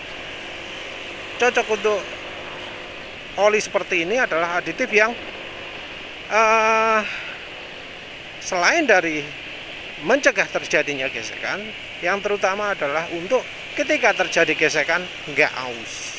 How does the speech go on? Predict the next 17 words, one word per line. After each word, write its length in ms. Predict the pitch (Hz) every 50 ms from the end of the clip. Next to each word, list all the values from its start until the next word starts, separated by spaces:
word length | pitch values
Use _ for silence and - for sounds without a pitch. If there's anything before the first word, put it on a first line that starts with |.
| - - - - - - - - - - - - - - - -
Jadi 140 | 151 165 214
terutama 560 | - - 214 202 190 180 190 196 220 220 196
anti 240 | 180 170 160 165 165 -
aus. 360 | - 120 123 113 113 113 - - - - - - - - - - - - - - - - - - - - - - - - - - - - - - - - - - - - - - - - - - - - - - - - - -
Aditif 320 | - 131 - 151 139 175 160 165
anti 200 | 170 165 170 175
aus 320 | 156 156 190 262 294 -
kalau 160 | - 160 170
sekarang 360 | 160 - 143 143 156 196 208
ada 200 | 196 175 147 151
dua, 400 | 127 131 135 127 135 151 185 202 214 208 - -
Z 160 | 156 135 131
D 80 | 139
D 160 | 135 131 143 135
P 160 | - 170 165
dan 160 | 151 127 123
molybdenum. 800 | 120 127 127 127 127 - - 113 110 110 107 98 - - -